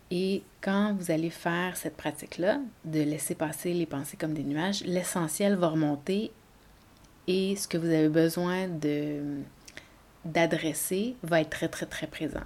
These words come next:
Alors, ça sera à vous de justement prendre cette information-là et de travailler avec elle. Dans un, peut-être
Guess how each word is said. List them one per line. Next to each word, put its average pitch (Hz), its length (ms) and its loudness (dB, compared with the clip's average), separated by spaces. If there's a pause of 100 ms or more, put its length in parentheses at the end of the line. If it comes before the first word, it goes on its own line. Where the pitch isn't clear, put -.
Alors, 147 260 -2
ça 147 160 -4
sera - 240 -6
à 139 60 -6
vous 170 260 -4
de 156 140 0
justement 151 480 0
prendre 160 600 -2 (360)
cette 151 240 -2
information-là 147 920 -2 (580)
et 175 280 0 (240)
de 160 140 0
travailler 156 520 2
avec 139 320 0
elle. - 140 -12 (320)
Dans 160 360 4
un, 156 200 6 (180)
peut-être 165 340 2